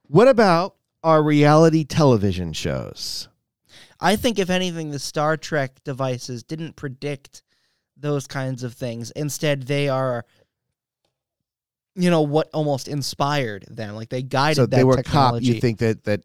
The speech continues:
Speaker 2: I think that someone looked, and, you know, yeah, I mean, like, you know, the communicators, I'm sure people, they didn't predict it.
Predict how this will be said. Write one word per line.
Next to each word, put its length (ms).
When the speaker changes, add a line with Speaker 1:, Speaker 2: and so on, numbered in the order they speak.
Speaker 2:
I 140
think 200
that 160
someone 360
looked, 380
and, 140
you 60
know, 120
yeah, 280
I 100
mean, 140
like, 260
you 160
know, 240
the 120
communicators, 920
I'm 180
sure 320
people, 640
they 160
didn't 200
predict 480
it. 120